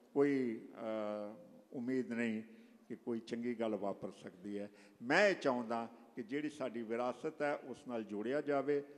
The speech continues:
ਔਰ ਅੱਜ ਜਿਸ ਤਰ੍ਹਾਂ ਦਾ ਅਸੀਂ, ਅ, ਡਿਸਕਸ਼ਨ ਕਰ ਰਹੇ ਹਾਂ, ਮੈਨੂੰ ਲੱਗਦਾ ਹੈ ਕਿ ਗੁਰੂ ਮਹਿਲਾਂ ਦੀ ਜਿਹੜੀ ਭੂਮਿਕਾ ਹੈ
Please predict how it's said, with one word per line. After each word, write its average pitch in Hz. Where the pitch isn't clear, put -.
ਔਰ 123
ਅੱਜ 156
ਜਿਸ 160
ਤਰ੍ਹਾਂ 175
ਦਾ 165
ਅਸੀਂ, 156
ਅ, 139
ਡਿਸਕਸ਼ਨ 143
ਕਰ 139
ਰਹੇ 135
ਹਾਂ, 135
ਮੈਨੂੰ 147
ਲੱਗਦਾ 127
ਹੈ 123
ਕਿ 123
ਗੁਰੂ 151
ਮਹਿਲਾਂ 139
ਦੀ 123
ਜਿਹੜੀ 120
ਭੂਮਿਕਾ 110
ਹੈ 101